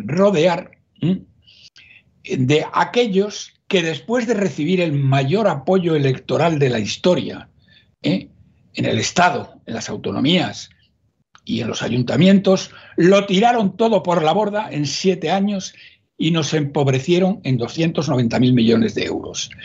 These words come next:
¿eh? Nos impusieron la mayor subida fiscal de la historia y además mintieron como bellacos con la, eh, mm,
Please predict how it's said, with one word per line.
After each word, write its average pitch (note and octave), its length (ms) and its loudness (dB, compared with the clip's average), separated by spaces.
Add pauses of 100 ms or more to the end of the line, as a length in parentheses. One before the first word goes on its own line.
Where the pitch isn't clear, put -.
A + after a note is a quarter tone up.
(120)
¿eh? B3+ 240 0 (520)
Nos G3 380 6
impusieron F#3 680 4
la E3 100 0
mayor D#3 320 0
subida C#3 380 0
fiscal A#2+ 460 -4
de D#3 100 2
la C#3 100 0
historia F#3+ 560 0 (560)
y F3 140 2
además E3 480 2 (1160)
mintieron D#3+ 800 -2 (380)
como A2 240 -4
bellacos D3+ 720 -2 (340)
con D#3 360 -2 (200)
la, - 540 -4 (160)
eh, - 1080 0
mm, A2+ 640 2